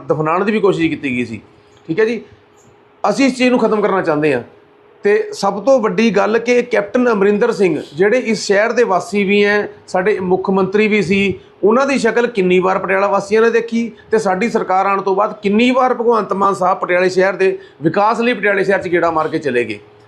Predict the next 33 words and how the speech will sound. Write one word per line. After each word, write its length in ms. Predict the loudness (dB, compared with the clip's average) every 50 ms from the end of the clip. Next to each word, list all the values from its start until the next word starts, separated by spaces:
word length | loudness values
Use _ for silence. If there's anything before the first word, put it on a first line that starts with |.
| -20 -20 _ -20 -20 -8
ਜੇ 220 | -2 0 0 0
ਸਫਾਈ 380 | 0 0 -2 -2 0 0 0 0
ਕਰਨਾ 300 | 0 0 0 0 0 0
ਚਾਹੁੰਦੇ 400 | 0 -2 -2 -2 0 0 0 2
ਹੈ 160 | 2 0 0
ਤਾਂ 140 | 0 -2 -2
ਕਾਰਪੋਰੇਸ਼ਨ 500 | -2 0 0 0 0 0 -2 -2 0 0
ਤੋਂ 100 | 0 0
ਹੀ 60 | 2
ਪੁੱਛ 160 | 0 0 2
ਲੈਂਦੇ 240 | 2 2 2 2 2
ਵੀ 80 | 2 2
ਹਾਂ 140 | 2 0 -2
ਜੀ 80 | -4
ਕਿਸ 220 | -6 -8 -10 -10 -6
ਥਾਂ 200 | -4 -4 -4 -2
ਸਫਾਈ 240 | -2 0 0 0
ਦੀ 120 | 2 2 2
ਲੋੜ 260 | 2 2 2 2 2
ਹੈ। 120 | -2 -2 -4 -10 -20 _ _ _ _ -8
ਸਾਡੇ 240 | -4 -2 0 0 0
ਤਾਂ 100 | 0 -2
ਪਹਿਲਾਂ 240 | -2 0 0 0 0
ਹੀ 40 |
ਪ੍ਰੋਜੈਕਟਾਂ 360 | 0 0 0 0 0 -2 -2 0
ਦੇ 80 | 0
ਵਿੱਚ 140 | -2 -2 -2
ਸਾਰੇ 180 | -2 -2 0 0
ਪਾਸੇ 180 | 0 0 0
ਸਫਾਈ 240 | 0 0 2 0 2
ਚੱਲ 200 | 2 2 0 0
ਰਹੀ 180 | 0 0 2 0
ਹੈ। 140 | 0 -2